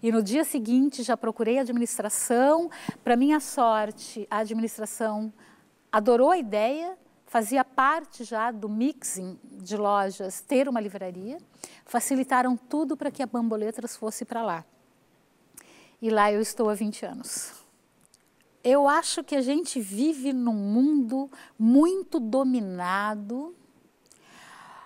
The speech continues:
ah, por um establishment capitalista, onde as coisas que de fato têm valor, não têm valor. Não são divulgadas,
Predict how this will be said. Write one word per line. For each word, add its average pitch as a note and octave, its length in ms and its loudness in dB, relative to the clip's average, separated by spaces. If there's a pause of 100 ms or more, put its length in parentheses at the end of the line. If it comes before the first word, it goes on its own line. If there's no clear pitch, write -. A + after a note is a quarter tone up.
(440)
ah, A#3 1160 4 (300)
por C4+ 180 4
um C#4 80 8
establishment C4+ 1200 0 (140)
capitalista, C#4+ 1080 0 (1000)
onde D4 340 4
as C#4+ 200 -2
coisas C#4 480 0
que - 100 -6
de A#3 140 -4
fato - 640 -2
têm F4+ 360 0
valor, A#3 540 -4 (840)
não C#4+ 200 6
têm A#3+ 200 0
valor. F3 340 -8 (1200)
Não D4 240 6
são C#4 260 2
divulgadas, - 920 -8